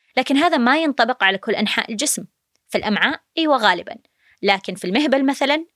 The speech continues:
التنوع مو بالضرورة شيء كويس وممكن يسبب أمراض. ممكن يجي في بالكم، "طب إذا توازن الميكروبات في الجسم مهم،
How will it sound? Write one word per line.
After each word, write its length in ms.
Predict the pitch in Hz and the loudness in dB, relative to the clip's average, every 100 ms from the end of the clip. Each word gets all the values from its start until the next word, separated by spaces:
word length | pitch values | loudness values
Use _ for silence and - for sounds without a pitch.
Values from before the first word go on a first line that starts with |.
| - | -20
التنوع 420 | - 208 208 170 | -4 0 0 0
مو 140 | 202 | 0
بالضرورة 420 | 226 233 233 240 | 0 0 0 0
شيء 200 | 214 214 | -2 -4
كويس 460 | 208 220 220 254 - | -2 -2 0 -4 -6
وممكن 380 | - 196 190 - | -2 -2 -2 -2
يسبب 400 | 214 208 170 190 | -2 -2 -4 -4
أمراض. 440 | - 202 160 160 _ _ _ _ _ _ - | -2 -2 -4 -8 _ _ _ _ _ _ -4
ممكن 260 | 240 - | -2 0
يجي 180 | 330 240 | 0 0
في 80 | 233 | 0
بالكم، 360 | 185 165 - - - _ - | -2 -2 -8 -14 -16 _ -8
"طب 100 | 190 311 | -2 2
إذا 120 | 339 | 2
توازن 380 | 294 240 269 262 | 4 4 4 0
الميكروبات 460 | 185 - 196 226 | -2 -2 -2 -2
في 60 | - | -4
الجسم 340 | 185 220 214 | -2 -2 -2
مهم، 300 | 175 233 185 | -2 -2 -4